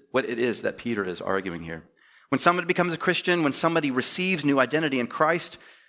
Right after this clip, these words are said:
Peter, uh, Peter has been talking about this new identity in the first half of his letter, the new theological identity that his readers have received from their new life in Christ.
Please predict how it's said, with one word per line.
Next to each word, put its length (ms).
Peter, 420
uh, 160
Peter 240
has 160
been 120
talking 400
about 240
this 280
new 340
identity 720
in 100
the 80
first 420
half 340
of 220
his 200
letter, 560
the 120
new 320
theological 580
identity 460
that 160
his 180
readers 500
have 180
received 540
from 160
their 120
new 200
life 240
in 80
Christ. 600